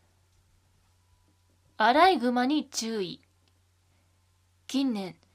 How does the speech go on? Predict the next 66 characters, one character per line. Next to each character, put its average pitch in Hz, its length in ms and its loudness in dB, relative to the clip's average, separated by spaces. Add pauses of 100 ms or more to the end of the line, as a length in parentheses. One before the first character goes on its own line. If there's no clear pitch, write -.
(120)
市 302 240 -4
内 302 220 2
で 208 100 -6
も 185 140 -6
目 190 260 -6
撃 269 240 -6
さ 240 140 -2
れ 240 100 -6
て 226 120 -6
い 214 100 -6
ま 214 160 -6
す。 - 280 -18 (1000)
攻 262 220 2
撃 294 200 -4
性 269 280 -4
が 262 140 0
あ 254 60 0
り、 185 240 -10 (400)
怪 214 120 -4
我 254 100 0
や 214 360 -2
感 302 220 -4
染 311 220 -6
症 302 220 0
の 294 180 0
恐 294 160 -4
れ 311 140 0
が 226 100 -6
あ 214 80 -2
る 226 80 -6
た 208 140 -8
め、 185 260 -12 (760)
見 214 120 -6
か 254 120 -2
け 294 120 -4
た 294 140 0
と 294 100 -4
き 247 140 -6
は - 220 -8 (380)
食 214 140 2
べ 262 80 4
物 277 360 0
を 170 60 -2
与 214 240 -2
え 240 40 -4
た 247 100 0
り、 180 240 -6 (260)
触 254 320 2
ろ 320 180 6
う 320 40 -4
と 262 120 2
し - 40 -4
て 190 160 -8
近 - 260 -6
づ 262 140 -2
い 294 80 0
た 277 120 0
り 202 80 -2
し - 200 -8
な 262 120 0
い 285 60 0
で 220 100 -4
く 208 120 -12
だ 190 100 -12
さ 202 180 -10
い。 - 120 -16